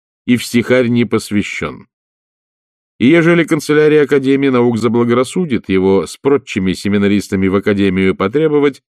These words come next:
то я уповаю, что он в науках от других отменить себя может». Тысяча семьсот сорок восьмого года, апреля двадцать шестого дня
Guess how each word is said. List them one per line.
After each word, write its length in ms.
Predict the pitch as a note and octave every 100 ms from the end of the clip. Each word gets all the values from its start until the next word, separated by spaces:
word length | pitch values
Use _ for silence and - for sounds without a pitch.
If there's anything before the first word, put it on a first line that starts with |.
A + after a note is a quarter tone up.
| _ _ -
то 100 | C3
я 200 | G3 G3+
уповаю, 440 | - C#3+ D#3+ D3+
что 200 | - C#3+
он 140 | D3 A2
в 80 |
науках 500 | A2+ A#2 C#3+ - A#2+
от 140 | A2 G2+
других 480 | G#2 G#2+ B2+ C#3 F#2+
отменить 580 | G2+ G2+ F#2+ A#2+ D#3
себя 460 | - G2 D#2+ D#2+ C#2+
может». 440 | G#2 B2 D2 - - _ - _ _ _ _ _ _ _ _ _ _ -
Тысяча 400 | C3+ C#3+ B2 A2+
семьсот 400 | A#2 - A#2+ -
сорок 260 | A2+ G2+
восьмого 440 | G2 F#2 G2+ E2 E2
года, 320 | B2+ C#3 G#2+
апреля 380 | - A2+ G#2+ F2+
двадцать 460 | F2 F#2 - E2
шестого 460 | - D#2 - D#2+ D#2
дня 320 | D#2+ C3 D3